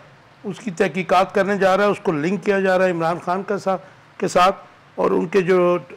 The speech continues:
X का account है, कहते हैं जी वहाँ से कोई video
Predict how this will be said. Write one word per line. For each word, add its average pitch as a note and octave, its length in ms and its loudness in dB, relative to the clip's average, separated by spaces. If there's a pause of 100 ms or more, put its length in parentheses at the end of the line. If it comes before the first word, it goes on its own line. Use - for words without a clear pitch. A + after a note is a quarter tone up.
X F3 280 -4
का F#3+ 140 -2
account F3+ 420 0
है, F3 120 4
कहते F3 280 -4
हैं D#3+ 100 -4
जी D#3+ 80 -2
वहाँ D3+ 200 -2
से C#3+ 140 -10
कोई C#3+ 140 -8
video E3 460 -2